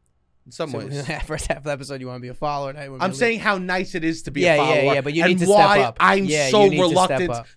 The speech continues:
Speaker 1: to become a leader in my family for this event.
Speaker 2: Yes.
Speaker 1: I'll take a back seat in a second.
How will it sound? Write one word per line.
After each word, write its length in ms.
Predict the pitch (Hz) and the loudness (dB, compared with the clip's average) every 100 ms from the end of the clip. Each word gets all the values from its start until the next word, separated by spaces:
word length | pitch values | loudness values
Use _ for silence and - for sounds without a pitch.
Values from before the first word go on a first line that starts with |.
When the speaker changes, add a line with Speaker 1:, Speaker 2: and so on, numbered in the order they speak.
| - | -6
Speaker 1:
to 100 | 185 | -4
become 360 | 165 - 170 | -4 -2 -2
a 40 | 147 | -2
leader 300 | 127 113 110 | -6 -10 -10
in 80 | 110 | -10
my 140 | 110 | -12
family 400 | 117 107 101 _ _ | -12 -14 -16 _ _
for 140 | - 147 | -10 -8
this 280 | 131 120 - - - - - | -8 -10 -14 -20 -20 -12 -8
event. 480 | 131 110 - - - - - | -8 -8 -14 -14 -12 -14 -8
Speaker 2:
Yes. 340 | 131 120 139 226 | -6 -6 -6 -6
Speaker 1:
I'll 80 | 285 | -2
take 180 | 359 | -2
a 40 | 254 | 0
back 180 | 254 220 | -2 -2
seat 180 | 262 | -6
in 80 | 185 | -8
a 40 | 151 | -8
second. 500 | - - - - | -8 -8 -18 -20